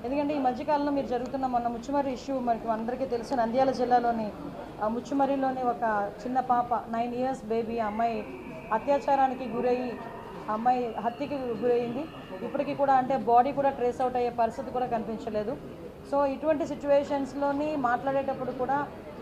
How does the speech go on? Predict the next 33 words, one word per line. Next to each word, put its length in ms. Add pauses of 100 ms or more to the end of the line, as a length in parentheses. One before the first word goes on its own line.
(100)
చాలా 160
క్లియర్గా 720 (380)
ఇటువంటి 340
సంఘటనలు 500
ఎందుకు 260
జరుగుతున్నాయి, 600 (420)
ఇది 100
ఒక 200
ఎత్తు 220
అయితే, 380 (340)
నిన్ననే 340
మనం 300
చూసాం, 260 (440)
ఒక 120
ఆరు 320
నెలల 300
పసికందు, 640 (600)
నిజంగా 400
వాడిని 220
రాక్షసుడు 600
అనాలో, 480
వా-, 300
వాడిని 280
ఏమనాలో 400
కూడా 160
అర్థమయ్యే 380
పరిస్థితి, 680
అర్థం 320
కాని 200
పరిస్థితి 340
ఉంది. 180 (500)
అటు 180
ఒక 440